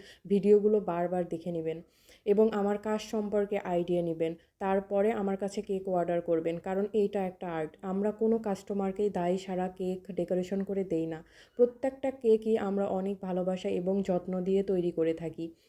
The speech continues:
এবং আপনাদের দেওয়া ডিজাইনগুলোকে আমরা আপনাদের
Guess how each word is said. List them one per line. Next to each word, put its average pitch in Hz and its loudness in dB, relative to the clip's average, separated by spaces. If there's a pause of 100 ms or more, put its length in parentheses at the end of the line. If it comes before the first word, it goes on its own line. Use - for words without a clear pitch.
এবং 202 4
আপনাদের 208 4
দেওয়া 196 4
ডিজাইনগুলোকে 196 2
আমরা 180 -2
আপনাদের 202 2